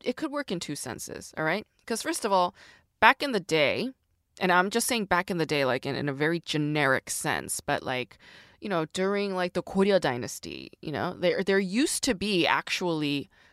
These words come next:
kings that were openly gay. And I'm sure, like, you know, during the Joseon dynasty too, Shilla dynasty, like, all of them, all of them. You know, there were always, like, these, like, really gay kings. And there used to be an actual, like, team of soldiers who were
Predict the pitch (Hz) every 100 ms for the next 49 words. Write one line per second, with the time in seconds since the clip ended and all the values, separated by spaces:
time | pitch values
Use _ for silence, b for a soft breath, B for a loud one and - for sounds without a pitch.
0 | b _ - - 220 247 285 269 185 170
1 | - 190 185 247 254 269 165 - - 226
2 | - 269 - 359 359 339 330 320 247 247
3 | 277 262 - 233 247 233 226 226 226 -
4 | 254 254 247 - 247 240 233 226 240 240
5 | 226 190 - - 220 202 143 92 - 185
6 | 160 - 147 160 180 190 214 208 190 165
7 | 175 160 156 147 _ _ B B B 202
8 | 277 196 180 196 202 - 240 233 120 -
9 | - B B B B - 185 180 175 -
10 | _ _ - 196 214 233 - - 240 185
11 | 214 202 - 175 165 185 - 208 185 151
12 | - - - 240 294 262 180 - 160 170
13 | 202 143 120 - 190 180